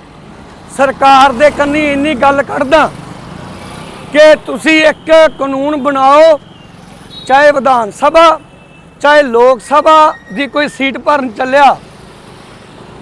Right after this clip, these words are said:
ਜਦੋਂ ਦਸ ਗਵਾਹ ਚਾਹੀਦੇ ਇਹਦੇ ਵਾਸਤੇ, ਇੱਕ ਕੈਂਡੀਡੇਟ ਗਿਆਰਾਂ ਜਣੇ ਹੋ ਗਏ,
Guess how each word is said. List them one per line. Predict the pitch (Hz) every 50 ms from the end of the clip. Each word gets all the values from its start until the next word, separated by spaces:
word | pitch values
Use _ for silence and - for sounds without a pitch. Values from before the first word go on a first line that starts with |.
| - - -
ਜਦੋਂ | - 147 262 262 254 311 330 339 330 320 339 - - - - - 160 139
ਦਸ | 247 262 277 262 -
ਗਵਾਹ | 302 233 269 254 254 269 294 320
ਚਾਹੀਦੇ | 233 214 294 311 320 311 254 320
ਇਹਦੇ | 311 311 302 311 320
ਵਾਸਤੇ, | 311 302 302 285 - - 311 311 294 285 269 269 - - _ - - -
ਇੱਕ | 294 302 - -
ਕੈਂਡੀਡੇਟ | 254 220 285 269 269 262 269 302 254 302 302 285
ਗਿਆਰਾਂ | 220 226 262 269 277 285 311 302
ਜਣੇ | 285 302 294 302 294
ਹੋ | 226 240 233 220
ਗਏ, | 196 214 190 156